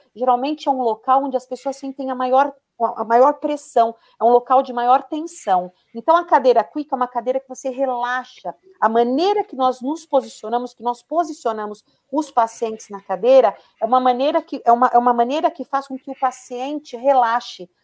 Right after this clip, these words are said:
Só dele se posicionar com o tronco à frente, encaixando os joelhos, os tornozelos, encaixando o tronco, encaixando os braços à frente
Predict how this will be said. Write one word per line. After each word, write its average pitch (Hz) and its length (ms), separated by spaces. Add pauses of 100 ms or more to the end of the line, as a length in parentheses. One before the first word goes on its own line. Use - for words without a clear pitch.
(100)
Só 330 180
dele 415 240
se - 220
posicionar 311 720
com 254 180
o 247 60
tronco 311 680
à 311 140
frente, 185 680 (300)
encaixando 294 640
os 330 120
joelhos, 196 520
os 214 140
tornozelos, 277 880 (240)
encaixando 294 680
o 370 100
tronco, 175 560
encaixando 262 580
os 311 100
braços 247 420
à 247 80
frente 185 520